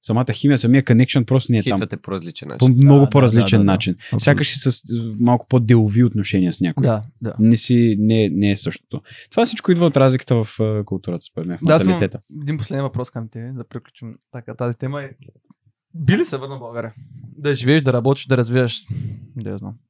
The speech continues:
Speaker 3: бизнес в България?
Speaker 1: Да, със сигурност. Не знам кога.
Speaker 3: Да.
Speaker 1: Няма как да знам кога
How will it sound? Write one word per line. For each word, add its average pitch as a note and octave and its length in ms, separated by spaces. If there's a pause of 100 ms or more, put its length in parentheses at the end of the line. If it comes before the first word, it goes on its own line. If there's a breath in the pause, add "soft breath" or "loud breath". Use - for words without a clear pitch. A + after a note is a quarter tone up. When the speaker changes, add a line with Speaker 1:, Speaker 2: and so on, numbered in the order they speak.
Speaker 3:
бизнес B2+ 280
в A#2 40
България? G#2 320 (120)
Speaker 1:
Да, F2 240 (720)
със - 120
сигурност. F2 360 (800 soft breath)
Не F#2 80
знам F#2 220
кога. G2+ 320 (680)
Speaker 3:
Да. B2 280 (300)
Speaker 1:
Няма G2 220
как E2+ 140
да E2 100
знам G#2 180
кога D#2+ 300